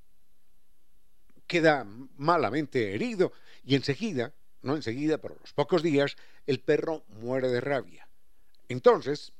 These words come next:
el perro muere de rabia, ha mordido a un niño, ese niño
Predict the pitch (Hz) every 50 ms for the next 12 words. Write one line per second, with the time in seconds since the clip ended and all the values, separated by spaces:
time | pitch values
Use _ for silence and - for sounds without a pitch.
0 | - - - - - - - 180 190 190 185 165 156 165 180 190 175 170 170 160
1 | 160 165 175 202 196 180 165 175 180 175 170 - - 117 120 120 123 131 135 143
2 | 165 160 175 190 196 214 240 220 185 180 196 196 - - - 139 131 147 165 165
3 | 165 165 156 -